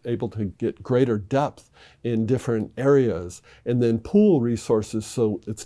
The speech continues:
doesn't have to be replicated at each library. Um,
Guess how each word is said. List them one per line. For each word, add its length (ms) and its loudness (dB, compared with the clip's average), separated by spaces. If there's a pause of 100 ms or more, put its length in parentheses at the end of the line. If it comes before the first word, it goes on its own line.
(160)
doesn't 260 0
have 200 -6
to 100 -6
be 80 -2
replicated 760 -4
at 200 -10
each 300 -10
library. 640 -10 (460)
Um, 500 0